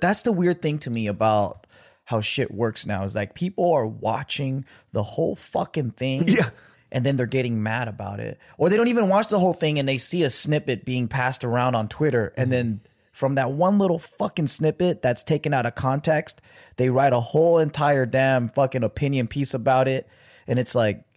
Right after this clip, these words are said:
Speaker 1: did you watch the whole thing?
Speaker 2: Yeah.
Speaker 1: Yeah. And I mean, I think everyone has every right to be upset. That's fine.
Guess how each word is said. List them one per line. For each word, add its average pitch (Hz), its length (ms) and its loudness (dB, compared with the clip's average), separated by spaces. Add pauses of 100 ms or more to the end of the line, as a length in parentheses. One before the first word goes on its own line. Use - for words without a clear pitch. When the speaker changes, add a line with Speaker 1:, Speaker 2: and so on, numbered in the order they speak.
(160)
Speaker 1:
did 123 160 0
you 190 80 0
watch 147 360 0
the 147 100 2
whole 156 160 2
thing? 170 460 -2
Speaker 2:
Yeah. 98 320 2 (140)
Speaker 1:
Yeah. 110 300 0 (260)
And 156 280 -2 (560)
I 180 80 0
mean, 190 240 2 (100)
I 165 100 2
think 202 180 0
everyone 175 400 2
has 143 200 2
every 131 220 0
right 120 240 2
to - 60 -6
be 113 180 -2
upset. - 520 -6
That's 143 240 -2
fine. 110 440 -6